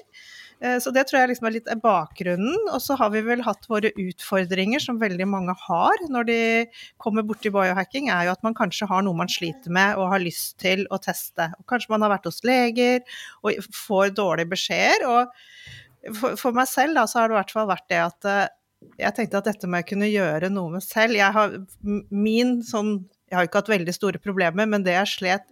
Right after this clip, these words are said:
skikkelig med hele livet var søvn. Jeg var dårlig på å sove og sov lite, og alle som kjente meg var så lei av hun som alltid var trett. <laughs> Så det var liksom min inngang i det, og,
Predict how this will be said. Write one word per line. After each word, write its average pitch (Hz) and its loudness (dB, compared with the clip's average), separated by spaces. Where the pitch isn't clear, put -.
skikkelig - -8
med 233 2
hele 196 0
livet 185 0
var 175 0
søvn. 170 -2
Jeg 196 -4
var 208 0
dårlig 160 2
på 202 0
å 196 -8
sove 165 2
og 202 -2
sov 190 -2
lite, 208 -2
og 208 0
alle 185 4
som 202 -8
kjente 185 -2
meg 185 2
var 170 0
så 208 -4
lei 160 0
av 180 2
hun 160 -6
som 190 -10
alltid 165 -6
var 165 -2
trett. - -6
<laughs> - -10
Så 240 -2
det 208 6
var 226 4
liksom 220 -2
min 202 2
inngang 165 -4
i 165 -6
det, 214 2
og, 208 2